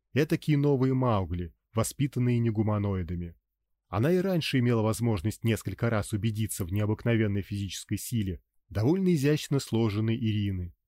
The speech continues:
и невероятной быстроте реакции и иных сверхспособностях самого Лихарёва. Но избегала касаться этой темы.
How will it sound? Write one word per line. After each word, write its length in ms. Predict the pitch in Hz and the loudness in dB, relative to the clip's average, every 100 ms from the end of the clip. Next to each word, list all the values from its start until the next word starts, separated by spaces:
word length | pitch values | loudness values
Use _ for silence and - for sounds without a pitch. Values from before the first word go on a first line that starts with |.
| _ | _
и 60 | 117 | 0
невероятной 580 | 113 107 107 147 170 170 | 2 4 4 2 2 0
быстроте 500 | 143 - 139 - 131 | 0 0 -2 2 2
реакции 640 | 123 120 - - 110 104 _ - | 2 0 -2 -2 0 0 _ 0
и 160 | 117 | 2
иных 240 | 117 117 - | 4 4 0
сверхспособностях 1080 | 107 110 - 104 - 151 113 101 - 98 - _ - | -2 -2 -2 -4 0 0 0 -4 -4 -6 -8 _ -10
самого 460 | - 120 135 147 | -2 2 4 4
Лихарёва. 640 | 110 95 101 98 90 85 - _ _ _ _ _ - | 2 0 -2 -2 -4 -6 -14 _ _ _ _ _ 0
Но 140 | 127 | 2
избегала 560 | 170 151 135 127 113 107 | 2 0 2 4 2 2
касаться 560 | 101 - 101 95 - | -2 -2 -2 -2 -4
этой 200 | 95 98 | -2 -2
темы. 460 | - 101 98 90 | -2 -2 -2 -4